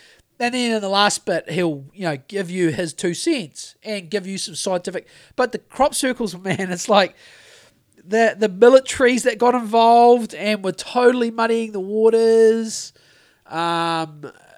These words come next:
yeah, man, I think they probably, they being the, uh, cabal of whoever's, I think that might have been a really suc-, one of their more successful, um,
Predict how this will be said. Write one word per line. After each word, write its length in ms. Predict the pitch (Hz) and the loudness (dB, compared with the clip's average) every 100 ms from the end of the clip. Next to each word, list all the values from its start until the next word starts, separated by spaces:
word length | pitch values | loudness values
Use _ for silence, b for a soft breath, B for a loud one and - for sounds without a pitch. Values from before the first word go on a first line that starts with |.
| - 117 185 | -20 _ -14
yeah, 260 | 208 254 | -8 -6
man, 240 | 262 233 226 - | -4 -4 -4 -6
I 280 | 233 277 370 | -2 0 0
think 480 | - 392 - - - - | -2 -10 -10 -20 -20 -8
they 240 | 233 269 262 | 0 2 2
probably, 640 | - 262 254 240 247 190 | -2 -4 -2 -4 -4 -4
they 420 | 151 190 185 185 | -2 -2 -2 -4
being 380 | 180 185 180 160 | -6 -8 -8 -8
the, 320 | 156 151 151 | -6 -6 -8
uh, 300 | 139 139 139 | -6 -6 -6
cabal 680 | 127 - 160 170 190 185 151 | -8 -8 -6 -4 -2 -2 -4
of 120 | 135 | -6
whoever's, 640 | 127 165 180 160 127 139 - B B B _ - | -8 -6 -6 -6 -10 -14 -18 B B B _ -4
I 140 | 233 | -2
think 220 | 294 392 339 | 0 -4 -8
that 180 | 269 233 | -10 -4
might 260 | 233 233 | -2 0
have 140 | 220 175 | 0 -4
been 220 | 214 196 | -10 -8
a 60 | |
really 240 | 180 196 185 | -6 -6 -6
suc-, 580 | - - - - - 190 | -8 -8 -10 -8 -8 -2
one 200 | 226 226 | -2 0
of 60 | 214 | -2
their 100 | 202 | -4
more 360 | 202 220 214 208 | -2 2 4 2
successful, 1040 | - - - - 233 - - 185 175 165 b b b b | -4 -8 -8 -6 -6 -6 -2 0 -2 -6 b b b b
um, 560 | - 180 165 160 139 | -8 -4 -4 -6 -10